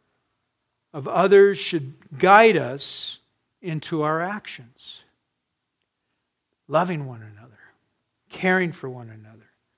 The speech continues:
My freedom, I'll put this in for me, my freedom ends where my brother's good begins.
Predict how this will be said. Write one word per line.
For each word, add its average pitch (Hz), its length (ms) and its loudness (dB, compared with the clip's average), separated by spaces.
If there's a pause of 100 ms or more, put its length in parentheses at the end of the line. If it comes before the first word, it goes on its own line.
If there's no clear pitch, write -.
(1800)
My 240 360 8
freedom, 160 680 -6 (160)
I'll 156 100 -10
put 151 220 -10
this - 320 -10
in 143 260 -14 (240)
for - 160 -12
me, 151 280 -6 (320)
my 233 260 6
freedom 233 560 0 (100)
ends 147 760 -4 (1400)
where 170 140 -4
my 156 180 0
brother's 165 600 2 (480)
good 127 560 -4 (760)
begins. 117 680 -18